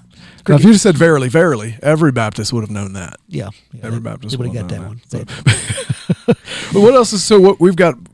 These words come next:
Speaker 1: revival coming up August twenty-ninth through
Speaker 2: September third.
Speaker 1: Okay.
Speaker 2: And then we got, uh, all the fall ministry starting back the Wednesday night after Labor Day.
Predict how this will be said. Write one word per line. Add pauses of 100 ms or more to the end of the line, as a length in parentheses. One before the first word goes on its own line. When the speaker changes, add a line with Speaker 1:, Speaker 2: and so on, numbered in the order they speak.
Speaker 1:
revival
coming
up
August
twenty-ninth (100)
through (420)
Speaker 2:
September
third. (260)
Speaker 1:
Okay. (280)
Speaker 2:
And
then
we
got,
uh, (640)
all
the (640)
fall
ministry
starting
back (380)
the
Wednesday
night
after
Labor
Day.